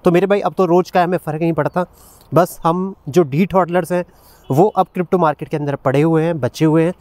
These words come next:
बाकी जो भी होगा मेरे भाई, साथ में मिलके झेल लेंगे, क्या दिक्कत होगी, ठीक है। Bye, take care and be safe। क्रिप्टो करेंसी जिंदाबाद, क्रिप्टो मार्केट जिंदाबाद। और आपको घबराना नहीं है, और भैया पार्टिसिपेट कर लो फटाफट, अपॉर्चुनिटी बहुत अच्छी है, आप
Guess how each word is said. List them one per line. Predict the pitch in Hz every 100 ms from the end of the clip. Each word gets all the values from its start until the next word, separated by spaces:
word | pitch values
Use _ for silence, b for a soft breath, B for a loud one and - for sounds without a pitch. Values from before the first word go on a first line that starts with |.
| -
बाकी | 160 214
जो | 160 170
भी | 202
होगा | 196
मेरे | 196 185
भाई, | 185 190 135
साथ | - 165 180
में |
मिलके | 175 156 156
झेल | 123 135
लेंगे, | 151 170
क्या | 160 147
दिक्कत | 131 - 120
होगी, | 117 117 -
ठीक | 165 170
है। | 151 b b -
Bye, | 143 185
take | 180 -
care | 160
and | 147
be | 156
safe। | 165 185 185
क्रिप्टो | 151 147 160
करेंसी | 156 131 135
जिंदाबाद, | 139 143 151 156
क्रिप्टो | 147 135
मार्केट | 139 131 123
जिंदाबाद। | 113 131 147 156 175 b b b
और | 143
आपको | 160 - 165
घबराना | 127 135 156
नहीं | 151 151
है, | 185 b b b
और | 143
भैया | 135 180
पार्टिसिपेट | - 143 135 165 147
कर | -
लो | 180
फटाफट, | 185 139 156 - 185 - b b b _
अपॉर्चुनिटी | - 139 143 170 160 170
बहुत | 123 131
अच्छी | 165 - 175
है, | 190
आप | - 151